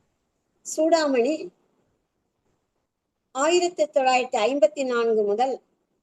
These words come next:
ரெண்டாயிரத்தி நான்கு வரை ஏறக்குறைய ஐம்பது ஆண்டு காலம் எழுதியுள்ளார். எழுத்தையே தன்னுடைய வாழ்க்கையாக வாழ்ந்தவர் அவர்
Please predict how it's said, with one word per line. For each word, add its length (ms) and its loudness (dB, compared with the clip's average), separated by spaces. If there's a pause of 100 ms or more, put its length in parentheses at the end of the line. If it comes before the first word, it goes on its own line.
(800)
ரெண்டாயிரத்தி 680 0
நான்கு 380 -2
வரை 340 -2 (1120)
ஏறக்குறைய 680 2
ஐம்பது 460 2
ஆண்டு 300 -4
காலம் 460 -6 (1040)
எழுதியுள்ளார். 840 2 (1080)
எழுத்தையே 640 4
தன்னுடைய 460 2
வாழ்க்கையாக 920 0 (1200)
வாழ்ந்தவர் 600 0
அவர் 280 -2